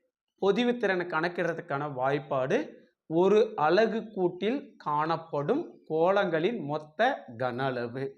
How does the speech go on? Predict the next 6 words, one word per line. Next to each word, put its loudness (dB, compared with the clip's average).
இந்த 0
அலகு 2
கூட்டுல -2
எவ்வளோ 6
கோளங்கள் 4
இருக்காங்களோ 0